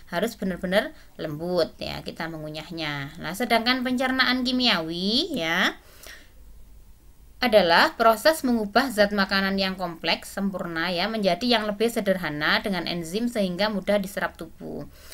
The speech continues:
Karena ini kimiawi, maka terjadi secara kimiawi, ya, dibantu oleh zat, yaitu enzim, sehingga dapat diserap oleh tubuh. Nah, secara kimiawi, makanan ini tercampur dengan air liur, yang mana air liur itu mengandung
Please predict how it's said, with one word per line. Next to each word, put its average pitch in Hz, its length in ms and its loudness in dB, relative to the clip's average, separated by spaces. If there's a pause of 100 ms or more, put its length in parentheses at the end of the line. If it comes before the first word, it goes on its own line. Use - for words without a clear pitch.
(200)
Karena 170 560 -2
ini 175 320 -8
kimiawi, 175 480 -2
maka 220 400 0
terjadi 202 320 -6
secara 175 320 -4
kimiawi, 165 640 -4
ya, 180 160 0
dibantu 196 480 -4
oleh 180 240 -4
zat, 190 240 -2
yaitu 185 400 -4
enzim, 165 560 -2 (320)
sehingga 190 480 0
dapat 202 320 -2
diserap 196 320 -6
oleh 170 240 -6
tubuh. 143 560 -10 (520)
Nah, 202 240 4
secara 247 320 2
kimiawi, 226 720 2
makanan 240 480 2
ini 240 240 0
tercampur 247 480 -2
dengan 196 240 0
air 208 160 4
liur, 202 480 2
yang 190 240 2
mana 180 400 2
air 190 240 2
liur 185 160 0
itu 175 240 -6
mengandung 202 720 -2